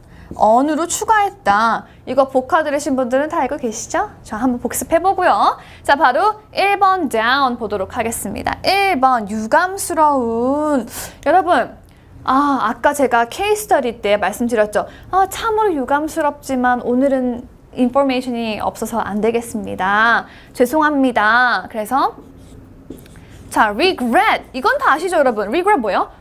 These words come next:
후회하다. 그쵸? 근데 유감스럽다는 그럼 어떻게 regret, 뭐, regretly? 이렇게 하시는 거라고 생각하실 수도 있지만 regrettable라고 합니다. 여기에 T가 하나 더 추가되는 게 키포인트죠, 여러분? 이것도 알아두시면 스펠링 할 때 안 틀릴 수 있어요.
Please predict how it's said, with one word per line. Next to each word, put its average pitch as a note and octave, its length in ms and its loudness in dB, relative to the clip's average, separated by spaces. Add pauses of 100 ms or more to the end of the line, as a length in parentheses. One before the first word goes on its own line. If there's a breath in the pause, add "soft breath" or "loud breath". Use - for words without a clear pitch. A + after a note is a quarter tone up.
후회하다. G4+ 960 0 (420)
그쵸? A#3 460 0
근데 C4+ 440 0 (280 loud breath)
유감스럽다는 F#4+ 920 0
그럼 F4 140 0
어떻게 C#4+ 280 -2 (220 loud breath)
regret, A3+ 640 2 (560)
뭐, G#3 340 0
regretly? G#3+ 840 0
이렇게 A#3 300 -2
하시는 A3 440 -4
거라고 G#3 300 0
생각하실 C4 400 -2
수도 A#3 120 -2
있지만 B3 560 2 (680 loud breath)
regrettable라고 G#3+ 1700 0
합니다. - 720 -6 (300 loud breath)
여기에 C4 260 0
T가 A#4+ 300 0
하나 A#4 120 2
더 E4+ 80 -4
추가되는 F4+ 500 -2
게 C4 80 -2
키포인트죠, F#4+ 560 -2
여러분? D4 540 0
이것도 A3+ 260 -2
알아두시면 A#3+ 500 2
스펠링 C#4 400 -2
할 C4+ 100 0
때 C4 80 0
안 F#3+ 160 -6
틀릴 G#3 240 -2
수 G#3+ 140 -10
있어요. A#3 640 0